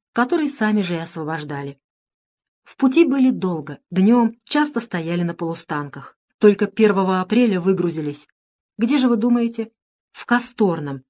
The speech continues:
там, где корпус когда-то получил первое боевое крещение. Дедушка, механик Колосов, лейтенант Никитин,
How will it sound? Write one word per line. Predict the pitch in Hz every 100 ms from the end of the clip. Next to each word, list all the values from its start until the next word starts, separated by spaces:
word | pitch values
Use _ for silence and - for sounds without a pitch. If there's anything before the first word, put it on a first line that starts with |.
| _
там, | - 339 269
где | 156 175
корпус | 294 294 175 -
когда-то | 190 185 208 262 254 139 _ _
получил | 208 233 233 311 294
первое | - 294 269 254
боевое | 214 156 151 156 160
крещение. | 165 147 - 143 135 131 _ _ _ _ _ _ _ _ _
Дедушка, | 196 226 294 262 - 240 233 _ _ _ -
механик | 233 320 311 240 -
Колосов, | - 233 214 - 185 - _ -
лейтенант | 226 233 269 302 285 -
Никитин, | 208 233 220 220 214 202